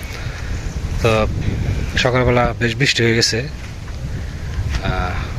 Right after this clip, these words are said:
টিউশন থেকে আসার পরই বৃষ্টি, বেশ কিছু সময় বসেছিলাম। তো এখন আবার পরিষ্কার হয়েছে। এখন আপনার সাথে কথা বলতেছি। তো নানান খবরই তো আপনাদের দেই যতটা পারি। তারপর একটা খুশির সংবাদও আছে,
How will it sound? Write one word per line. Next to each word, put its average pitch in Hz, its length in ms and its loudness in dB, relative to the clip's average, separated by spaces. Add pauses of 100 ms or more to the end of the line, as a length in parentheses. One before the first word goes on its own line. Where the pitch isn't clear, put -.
(540)
টিউশন 107 280 4
থেকে 110 180 2
আসার 104 200 2
পরই 110 280 2
বৃষ্টি, 110 340 2
বেশ - 440 2
কিছু - 200 0
সময় 101 360 2 (380)
বসেছিলাম। - 480 2 (360)
তো - 60 4
এখন - 180 4
আবার 113 240 4
পরিষ্কার - 280 4
হয়েছে। 110 240 2 (960)
এখন 95 320 0 (920)
আপনার - 180 2
সাথে 101 240 0
কথা 107 200 2
বলতেছি। 101 420 0 (880)
তো 104 60 -2
নানান 110 280 2
খবরই 113 280 2
তো 127 100 4
আপনাদের 117 380 2
দেই 113 140 6
যতটা 107 360 4
পারি। - 300 2 (280)
তারপর - 200 2
একটা - 380 2
খুশির - 200 4
সংবাদও 107 380 4
আছে, 104 300 4